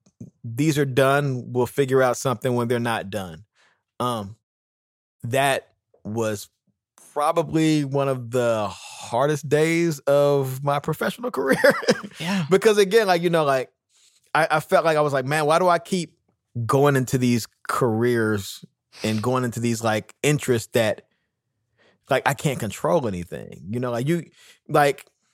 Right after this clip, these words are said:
Speaker 1: you put out albums and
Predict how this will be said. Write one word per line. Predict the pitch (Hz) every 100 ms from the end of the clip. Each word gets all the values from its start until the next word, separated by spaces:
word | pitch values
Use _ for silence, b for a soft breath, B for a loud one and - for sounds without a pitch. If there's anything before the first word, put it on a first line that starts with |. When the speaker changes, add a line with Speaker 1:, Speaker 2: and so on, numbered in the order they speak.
| _ _ _ _ _ _ _ -
Speaker 1:
you | 147
put | - 170
out | 160 135
albums | 143 139 131 120 -
and | 120 120 120 117 113 110